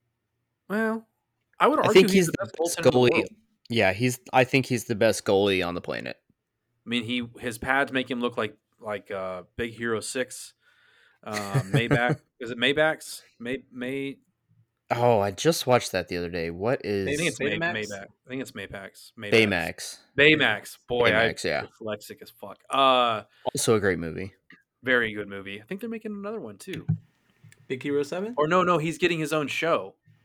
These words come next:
Speaker 1: Or it's like a Baymax movie. I don't know.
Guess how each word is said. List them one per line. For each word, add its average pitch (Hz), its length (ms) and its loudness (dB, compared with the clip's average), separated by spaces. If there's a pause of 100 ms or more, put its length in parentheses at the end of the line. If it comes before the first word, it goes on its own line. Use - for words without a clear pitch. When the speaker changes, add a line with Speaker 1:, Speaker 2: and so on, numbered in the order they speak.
(340)
Speaker 1:
Or 147 200 4
it's 143 140 -2
like 135 140 -2
a 120 100 2
Baymax 117 840 -2 (960)
movie. 113 480 -8
I 160 100 4
don't 139 100 4
know. 90 140 -6